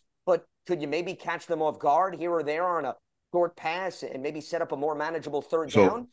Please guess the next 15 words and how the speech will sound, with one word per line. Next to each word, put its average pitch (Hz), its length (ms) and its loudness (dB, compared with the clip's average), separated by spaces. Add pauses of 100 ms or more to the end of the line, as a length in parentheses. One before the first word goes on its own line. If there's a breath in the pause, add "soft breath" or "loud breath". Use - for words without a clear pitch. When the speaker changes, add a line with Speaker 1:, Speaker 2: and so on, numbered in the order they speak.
(120)
Speaker 2:
so 98 140 8
when 98 180 10
he, 117 80 8
Speaker 1:
Perhaps. 143 280 2
Speaker 2:
so, 95 80 4 (400)
so 104 200 8
when, 101 260 6 (240)
I 95 60 8
know 120 160 10
you 101 120 10
keep 127 220 2
saying 123 240 8
that, 85 160 6
but 71 160 -4
you're, 101 180 6